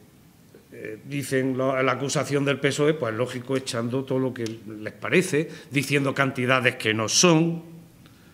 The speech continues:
ni mucho menos, pero luego viene la parte del ayuntamiento.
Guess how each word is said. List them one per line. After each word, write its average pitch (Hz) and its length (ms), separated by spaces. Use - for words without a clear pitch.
ni 127 80
mucho 135 240
menos, 165 320
pero 254 160
luego 226 180
viene 202 220
la 170 120
parte 143 260
del 135 100
ayuntamiento. 110 600